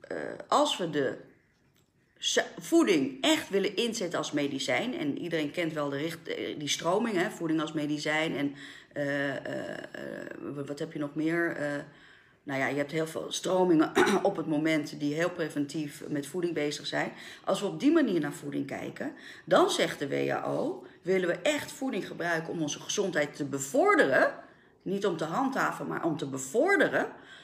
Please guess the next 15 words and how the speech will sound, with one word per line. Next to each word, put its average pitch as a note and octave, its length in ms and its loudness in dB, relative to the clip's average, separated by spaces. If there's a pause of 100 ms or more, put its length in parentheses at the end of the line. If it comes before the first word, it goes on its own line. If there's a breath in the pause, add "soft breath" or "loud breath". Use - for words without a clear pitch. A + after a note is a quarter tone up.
(160 loud breath)
dan C#4 240 6
zouden D#3 320 2
we D3+ 120 -4
maximaal F#3+ 720 0
maar D#3 340 0 (280 loud breath)
vijf C#4 600 2 (200)
percentage, D3+ 800 0 (440 loud breath)
eh, D3+ 280 -2
energie C#3 640 0 (100)
uit C3+ 180 -2
enkel C3+ 240 -2
tweevoudige - 500 -8
koolhydraten C3+ 520 -8
mogen - 280 -10
bestaan. - 320 -10